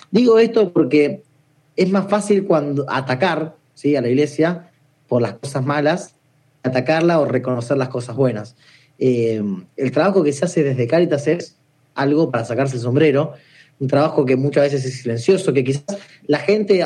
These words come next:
eh, habitualmente ve las colectas que, las colectas que se hacen en las parroquias o en, o en los colegios católicos o en algún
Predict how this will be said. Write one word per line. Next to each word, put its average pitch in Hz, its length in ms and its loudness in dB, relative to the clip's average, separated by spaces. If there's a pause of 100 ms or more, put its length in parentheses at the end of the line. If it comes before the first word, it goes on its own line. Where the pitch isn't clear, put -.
(140)
eh, 139 120 0
habitualmente 165 580 2
ve 160 100 2
las 151 140 0
colectas 165 400 0
que, - 200 -8
las 123 180 -4
colectas 170 360 0
que - 120 -6
se 135 100 -2
hacen 147 180 -4
en 127 40 0
las 120 100 -4
parroquias 160 640 0
o 123 80 -4
en, 113 300 -12
o - 20 -10
en 120 180 -12
los 117 100 -6
colegios 139 280 -4
católicos 156 600 0 (500)
o 139 120 4
en 127 100 2
algún 151 460 0